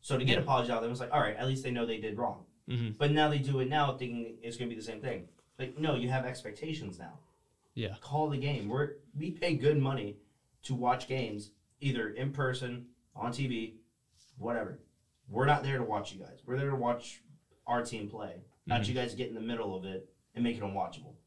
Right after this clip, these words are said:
Speaker 2: Yeah.
Speaker 1: And that's almost how the Chiefs and Bengals game pretty much went for that,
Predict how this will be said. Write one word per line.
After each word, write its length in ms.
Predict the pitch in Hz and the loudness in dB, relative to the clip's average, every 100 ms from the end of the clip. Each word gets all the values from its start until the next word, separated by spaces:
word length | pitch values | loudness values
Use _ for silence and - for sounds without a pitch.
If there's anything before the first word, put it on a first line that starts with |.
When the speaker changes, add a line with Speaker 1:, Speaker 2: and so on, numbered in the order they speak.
| _ _ | _ _
Speaker 2:
Yeah. 160 | 113 98 | -4 2
Speaker 1:
And 80 | 127 | 4
that's 260 | 127 - | 4 2
almost 360 | - 143 139 135 | 0 2 2 2
how 80 | 120 | -2
the 80 | 110 | -2
Chiefs 260 | 127 113 | -2 -2
and 80 | 110 | -2
Bengals 360 | 113 113 107 104 | 0 0 -2 -6
game 320 | 101 95 92 90 | -4 -6 -6 -6
pretty 260 | 123 123 | -2 0
much 240 | 117 104 110 | 0 -2 -6
went 260 | 104 98 | -8 -8
for 80 | - | -8
that, 260 | 104 92 - | -6 -6 -8